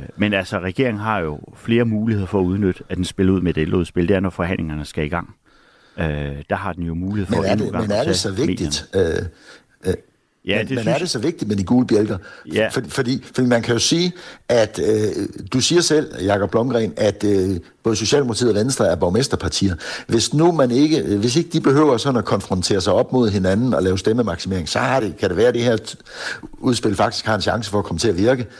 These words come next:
Speaker 2: fordi nu skal de ud og implementere det.
Speaker 1: Ja, altså, der hvor jeg synes, de gule bjælker har, det er jo ikke for de gule bjælkers egen skyld, og,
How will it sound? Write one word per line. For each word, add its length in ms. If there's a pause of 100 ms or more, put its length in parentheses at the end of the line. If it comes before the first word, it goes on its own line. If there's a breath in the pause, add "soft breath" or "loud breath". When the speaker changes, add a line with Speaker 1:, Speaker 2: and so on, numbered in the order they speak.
(180 loud breath)
Speaker 2:
fordi 220
nu 100
skal 160
de 80
ud 100
og 80
implementere 540
det. 120 (760 loud breath)
Speaker 1:
Ja, 120
altså, 280 (160)
der 120
hvor 100
jeg 140
synes, 180
de 100
gule 260
bjælker 340
har, 440
det 60
er 20
jo 40
ikke 120
for 80
de 80 (100)
gule 200
bjælkers 360
egen 200
skyld, 340
og, 280